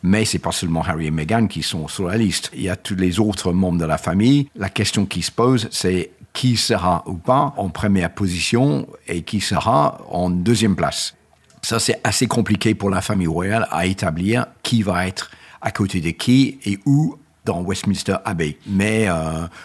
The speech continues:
je pense que ce problème-là est déjà réglé depuis, depuis longtemps. Ensuite, on verra venir les têtes couronnées d'Europe, dont il y a encore pas mal, avec leurs, euh, époux ou épouses, pour, euh, en faire, euh,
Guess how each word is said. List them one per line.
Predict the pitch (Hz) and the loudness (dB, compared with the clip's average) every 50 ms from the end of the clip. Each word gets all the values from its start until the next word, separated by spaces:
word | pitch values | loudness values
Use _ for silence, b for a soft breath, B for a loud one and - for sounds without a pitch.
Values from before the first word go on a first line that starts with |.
| B B B - | B B B -8
je | 117 95 92 98 | -6 -2 -2 0
pense | - 120 117 - | 2 2 0 2
que | - 107 | 0 -2
ce | 98 - | -2 0
problème-là | - 107 98 98 87 92 104 107 104 | 0 0 0 2 2 2 2 2 2
est | 90 87 | 0 0
déjà | 85 87 82 87 80 | -2 -2 -2 -2 -2
réglé | 78 87 82 - 85 90 92 | -4 -4 -4 -2 -2 -2 -2
depuis, | 76 71 69 - - - 82 80 78 78 78 78 | -2 -4 -8 -8 -8 -6 -4 -2 -2 -2 -2 -2
depuis | 69 85 78 - 92 | -4 -6 -4 -4 -4
longtemps. | 85 78 73 - - 57 58 - B B B B B B B B | -2 -2 -4 -6 -8 -10 -12 -12 B B B B B B B B
Ensuite, | - 92 101 - - - 139 156 139 - - - - | -2 0 0 0 2 4 2 2 4 0 -4 -4 -4
on | - - 92 92 | -4 -2 -2 0
verra | 90 95 90 85 90 90 85 | 0 0 0 2 2 2 2
venir | 78 90 92 95 104 113 117 120 123 120 - | 2 0 2 4 4 4 4 4 4 2 0
les | 92 95 | -2 -4
têtes | 95 - 104 98 - | -4 -4 -6 -6 -4
couronnées | - 104 90 - 92 87 92 107 123 143 147 B B B B B B B | -4 -4 -2 -2 -2 -2 0 0 0 0 -2 B B B B B B B
d'Europe, | - 90 107 - 80 71 - - - - - | -4 -4 -2 -2 -2 -4 -6 -8 -16 -16 -14
dont | 95 85 95 95 95 90 | -8 -4 -2 -2 -2 -2
il | - 90 82 | -4 -4 -2
y | 80 | 0
a | 78 78 76 73 73 73 69 71 69 - - - - - | 0 0 0 0 -2 -2 -4 -4 -6 -8 -10 -14 -16 -10
encore | - 95 85 - - 101 90 80 - - _ _ _ - | -8 -8 -6 -4 -4 -4 -4 -4 -6 -10 _ _ _ -6
pas | - 76 | -6 -4
mal, | 80 92 123 180 190 - - | 0 0 0 -2 -2 -6 -6
avec | - 98 92 98 117 135 135 - - - | -6 -6 -2 0 0 0 0 -4 -8 -6
leurs, | - 101 95 92 92 90 82 80 76 - | -4 -4 -2 -2 -2 -2 -2 -4 -4 -6
euh, | - 76 76 73 71 71 73 73 71 - | -6 -6 -6 -6 -6 -8 -8 -8 -6 -6
époux | 85 80 - - - 98 92 90 78 73 | -6 -8 -8 -8 -8 -6 -6 -6 -6 -6
ou | 71 71 | -6 -8
épouses, | 69 - - 120 139 185 202 151 87 78 71 _ _ _ | -8 -6 -2 0 0 2 0 0 -2 -8 -12 _ _ _
pour, | - - 107 110 107 107 98 82 85 | -8 -2 2 2 4 2 2 0 -2
euh, | 78 80 80 78 78 82 78 80 80 - - | -4 -4 -4 -6 -6 -6 -6 -8 -10 -8 -8
en | 98 90 | -8 -8
faire, | - 98 87 80 76 71 71 67 | -6 -6 -4 -4 -4 -4 -4 -8
euh, | 67 65 65 62 60 - - - - - | -8 -10 -10 -12 -14 -14 -14 -14 -14 -14